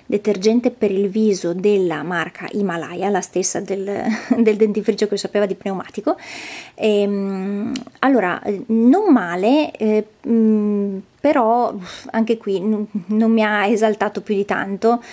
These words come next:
questo detergente che, ehm, tirava un pochino la pelle, quindi, eh, buona schiuma, eh, anche qui, non so, vedete, ne è rimasto una gocciolina qua, era un detergente di colore verde in gel,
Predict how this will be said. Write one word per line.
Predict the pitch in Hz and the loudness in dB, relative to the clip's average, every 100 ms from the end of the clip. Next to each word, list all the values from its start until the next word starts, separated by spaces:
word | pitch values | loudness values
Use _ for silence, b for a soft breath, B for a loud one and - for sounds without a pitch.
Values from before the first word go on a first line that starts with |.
| B B - | B B -8
questo | 208 214 | -2 0
detergente | 202 202 240 240 214 208 202 214 254 285 277 | 0 0 0 2 0 0 -2 0 2 2 0
che, | - 202 208 202 | 2 4 4 0
ehm, | - 196 196 196 190 185 B B B - - - | -4 -4 -4 -4 -4 -6 B B B -20 -20 -20
tirava | - 262 226 233 | 0 2 4 4
un | 233 | 4
pochino | 233 226 226 214 | 2 0 2 2
la | 208 | 2
pelle, | 202 190 165 170 - B B B | 0 0 0 0 -2 B B B
quindi, | 226 214 185 170 | 0 2 2 -2
eh, | 175 180 180 | -4 -4 -6
buona | 185 - 196 196 214 247 | -10 -12 -6 -2 2 2
schiuma, | 247 - 226 220 220 220 220 214 - | 0 -2 0 4 4 2 2 0 -2
eh, | 196 196 196 | -2 -2 -2
anche | - 196 196 202 | -4 -6 -6 -10
qui, | - 208 196 | -2 0 0
non | - 202 | -2 -10
so, | - 202 | -6 -8
vedete, | - 214 208 196 196 196 180 | -8 -10 -8 -8 -6 -6 -6
ne | - 202 202 | -6 -6 -4
è | |
rimasto | 196 196 202 - 202 | -4 -6 -6 -6 -6
una | 196 185 | -4 -6
gocciolina | 190 202 - 208 190 196 196 | -4 -6 -2 -4 -2 -6 -6
qua, | 185 180 175 | -4 -4 -4
era | 180 175 175 | -4 -6 -8
un | 165 175 180 202 185 | -10 -10 -12 -10 -8
detergente | 180 - 190 196 190 | -10 -8 -6 -4 -6
di | 180 185 | -8 -8
colore | 196 185 190 | -4 -4 -2
verde | 202 202 190 | 0 0 0
in | 202 202 | 0 0
gel, | 196 185 175 185 190 | 2 2 0 2 2